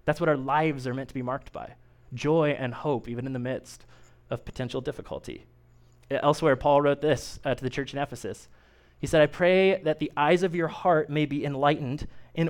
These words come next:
order that you may know the hope to which he's called you, the riches of his glorious inheritance in his holy people." There's a lot of kind of big language in there, but basically he's saying, like,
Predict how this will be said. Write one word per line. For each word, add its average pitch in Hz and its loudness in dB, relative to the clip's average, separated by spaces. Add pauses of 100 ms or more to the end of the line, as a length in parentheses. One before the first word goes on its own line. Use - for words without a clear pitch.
order 190 6
that 185 2
you 165 0
may 156 -2
know 156 2
the 160 0
hope 160 -4
to 165 -6
which 160 -6
he's - -8
called 160 -4
you, 104 -8 (400)
the 151 0
riches 185 0
of 131 -2
his 135 -6
glorious 151 -2
inheritance 131 -6 (100)
in 165 -4
his 139 -8
holy 147 -4 (300)
people." 107 -8 (680)
There's 143 -8
a 151 -6
lot 147 -2
of 143 -8
kind 147 -6
of 131 -4
big 143 -4
language 127 0
in 101 -2
there, 101 0
but 117 -6
basically 160 -4
he's 135 -4
saying, 147 -2
like, 120 -4